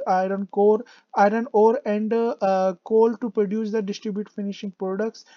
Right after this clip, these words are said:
तो यहाँ पर, अ, ये जो प-, कंपनी है, ओके, ये आयरन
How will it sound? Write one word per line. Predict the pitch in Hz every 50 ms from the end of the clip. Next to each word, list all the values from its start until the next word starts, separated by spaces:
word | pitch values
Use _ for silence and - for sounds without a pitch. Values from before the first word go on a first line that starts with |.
| _ _ _
तो | - 240
यहाँ | 240 247
पर, | 254 - 285 269 254 269 262 _ -
अ, | - 196 196
ये | 202 202 214 220
जो | 214 233 214
प-, | - - 226 202 190 196 190 -
कंपनी | 202 190 190 - 202 214 208
है, | 202 190 165 - _ _ _ _ _ -
ओके, | 196 196 202 233
ये | 226 220 220 220 208 - -
आयरन | 190 190 196 208 208 233